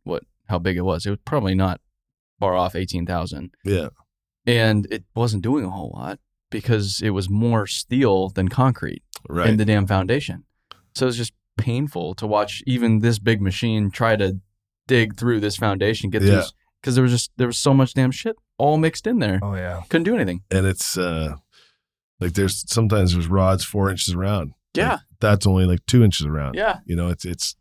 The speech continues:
Speaker 2: it's, it's big stuff.
Speaker 1: Mm.
Speaker 2: You don't quite realize it until you get into it.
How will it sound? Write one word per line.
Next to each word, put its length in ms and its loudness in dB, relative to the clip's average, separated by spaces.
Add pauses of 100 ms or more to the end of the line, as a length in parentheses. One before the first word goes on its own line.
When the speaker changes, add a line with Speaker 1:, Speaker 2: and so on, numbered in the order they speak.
Speaker 2:
it's, 320 -10 (320)
it's 120 -12
big 260 -6
stuff. 440 -8 (140)
Speaker 1:
Mm. 140 -2
Speaker 2:
You 60 2
don't 300 2
quite 180 0
realize 400 2
it 40 -8
until 220 -4
you 80 0
get 140 -2
into 260 0
it. 100 -12